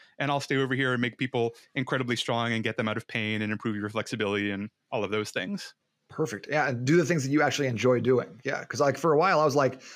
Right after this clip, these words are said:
Speaker 2: people were like, "Can you do macros?" And I was like, "Sure, I can do macros." And I was like, "Dang, this is really
Speaker 1: Hate doing
Speaker 2: not my
Speaker 1: macros.
Speaker 2: favorite <laughs> thing." Yeah. So you wanna do macros? You wanna go with the vegetarian diet? Like, great. I know those guys and I'm not one of them.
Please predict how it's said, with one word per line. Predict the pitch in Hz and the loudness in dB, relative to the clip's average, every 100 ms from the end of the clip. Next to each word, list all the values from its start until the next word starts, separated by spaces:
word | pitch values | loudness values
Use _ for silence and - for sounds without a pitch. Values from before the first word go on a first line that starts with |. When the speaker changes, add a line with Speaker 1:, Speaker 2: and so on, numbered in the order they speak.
| - | -14
Speaker 2:
people | - 160 | -4 2
were | 160 | 4
like, | 147 | 4
"Can | 160 | 4
you | 185 | 4
do | 190 | 4
macros?" | 143 165 220 | 4 2 4
And | 196 | 4
I | 175 | 4
was | 151 | 4
like, | 135 | 4
"Sure, | 233 | 4
I | 214 | 4
can | 196 | 4
do | 160 | 2
macros." | 135 135 165 | 2 2 2
And | 170 | 2
I | 160 | 0
was | 143 | 0
like, | 110 - _ - | -2 -6 _ -8
"Dang, | 160 175 156 | -2 0 0
this | 165 | -2
is | 117 - - _ _ _ _ _ _ _ _ | -4 -8 -14 _ _ _ _ _ _ _ _
really | 127 143 143 131 | 0 4 6 6
Speaker 1:
Hate | 127 131 | 6 4
doing | 117 107 | 0 0
Speaker 2:
not | 127 139 127 | 0 2 2
my | 95 | 2
Speaker 1:
macros. | 120 | 2
Speaker 2:
favorite | - 120 135 147 | 2 2 2 2
<laughs> | |
thing." | - - 165 127 - _ _ - - - _ | 0 2 0 -2 -6 _ _ -20 -20 -20 _
Yeah. | 151 123 | 2 2
So | 117 143 | 4 4
you | 143 | 6
wanna | 165 | 4
do | 165 | 4
macros? | 165 165 165 170 151 | 2 2 2 4 4
You | 151 | 4
wanna | 156 | 4
go | 160 | 4
with | 151 | 4
the | |
vegetarian | 151 143 160 170 160 | 4 2 2 2 2
diet? | 151 151 156 | 4 4 2
Like, | 135 | 2
great. | 135 131 | 2 2
I | 131 | 2
know | 131 139 | 4 4
those | 135 127 | 4 4
guys | 139 127 117 | 2 2 0
and | 117 107 104 | -4 -6 -8
I'm | 117 | -4
not | 120 127 | -2 -2
one | 120 | -4
of | - | -6
them. | - | -12